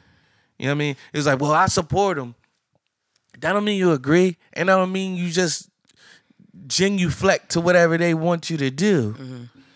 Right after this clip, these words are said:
Speaker 1: You know what I mean? It's like, "Okay, well, I, I support you, so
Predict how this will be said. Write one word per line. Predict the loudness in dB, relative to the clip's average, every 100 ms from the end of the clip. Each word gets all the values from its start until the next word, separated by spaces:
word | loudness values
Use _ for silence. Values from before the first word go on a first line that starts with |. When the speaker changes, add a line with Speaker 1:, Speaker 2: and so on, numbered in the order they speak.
| _ _ _ _
Speaker 1:
You | -4
know | -2
what | -2
I |
mean? | -4
It's | -6
like, | -10 -10
"Okay, | -8 -6 -4
well, | -2 -2
I, | -4 -8 _ _ _ _ _ _
I | -4 -2
support | 0 0 0 -2
you, | -8 -10
so | -8 -4 -4 -6